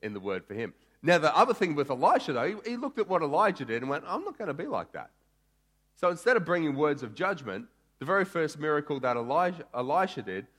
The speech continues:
was, the miracle was that the water was causing people to get really sick. And so the first miracle that he did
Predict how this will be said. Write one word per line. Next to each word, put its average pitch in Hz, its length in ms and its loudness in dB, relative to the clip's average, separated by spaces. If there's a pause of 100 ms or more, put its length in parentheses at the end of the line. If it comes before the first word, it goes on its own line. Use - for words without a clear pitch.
(380)
was, 135 240 0
the 147 100 -2
miracle 165 440 0
was 139 380 4
that 139 280 4
the 135 80 -2
water 139 640 4 (680)
was 143 160 2
causing 156 340 0
people 143 280 -2
to 135 60 -10
get 123 160 -2
really 120 240 -4
sick. - 420 -6 (720)
And 127 100 -4
so 147 140 -2
the 123 80 -6
first 190 340 -4
miracle 135 400 -2
that 113 200 -4
he 175 180 -6
did 104 280 -8